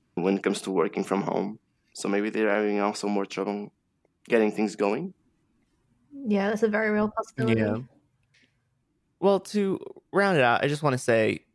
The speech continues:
Speaker 3: I'm excited to see what is going to be announced for Series X
Speaker 2: Can I make a
Speaker 3: and,
Speaker 2: guess?
Speaker 3: or just make
Speaker 2: I
Speaker 3: a
Speaker 2: think we're
Speaker 3: guess.
Speaker 2: gonna see a Witcher four. Can I throw that out there?
Speaker 3: Do you think so?
Speaker 2: Yeah, I do.
Speaker 3: I mean, that could make sense considering that,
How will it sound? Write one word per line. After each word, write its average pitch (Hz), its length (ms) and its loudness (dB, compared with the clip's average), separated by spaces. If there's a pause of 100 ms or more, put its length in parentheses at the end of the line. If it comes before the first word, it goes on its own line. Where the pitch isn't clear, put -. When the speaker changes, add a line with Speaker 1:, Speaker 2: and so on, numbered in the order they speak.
(160)
Speaker 3:
I'm 123 140 2
excited 120 400 0
to 120 80 -10
see 120 240 0
what 107 420 2 (220)
is 120 140 0
going 117 200 2
to 120 80 -12
be 120 80 2
announced 113 300 0
for 117 480 0 (100)
Series 139 380 0
X 117 200 2
Speaker 2:
Can 262 120 -2
I 262 100 4
make 349 220 0
a - 40 2
Speaker 3:
and, 113 440 2
Speaker 2:
guess? - 160 -10
Speaker 3:
or 123 260 4 (100)
just 147 180 -12
make 139 120 2
Speaker 2:
I 135 60 4
Speaker 3:
a - 20 2
Speaker 2:
think 190 140 4
we're 226 60 6
Speaker 3:
guess. 220 80 2
Speaker 2:
gonna 202 140 0
see 196 160 -4
a 170 80 -2
Witcher 160 280 -10
four. - 520 -12 (880)
Can - 160 -6
I 262 80 0
throw 269 200 2
that 262 160 0
out 247 220 -2
there? 285 200 -4
Speaker 3:
Do 302 80 2
you 240 60 2
think 190 200 0
so? 247 60 -14
Speaker 2:
Yeah, 208 240 4
I 214 60 0
do. 214 440 -4 (1400)
Speaker 3:
I 190 100 4
mean, 233 140 2
that 214 180 2
could 208 180 2
make 233 240 -2
sense 156 320 0
considering 143 600 -2
that, 131 340 0